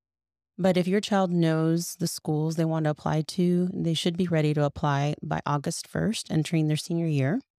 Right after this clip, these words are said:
This means high school transcripts and resumes and all the things that go along with their college applications. They all have information that end with junior year.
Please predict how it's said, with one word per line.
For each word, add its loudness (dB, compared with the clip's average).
This -2
means 0
high 0
school -2
transcripts -2
and 0
resumes 2
and 0
all 0
the -2
things -2
that -6
go -2
along 0
with -4
their -4
college -4
applications. -4
They 0
all 2
have -4
information -4
that -4
end 2
with -2
junior 2
year. -2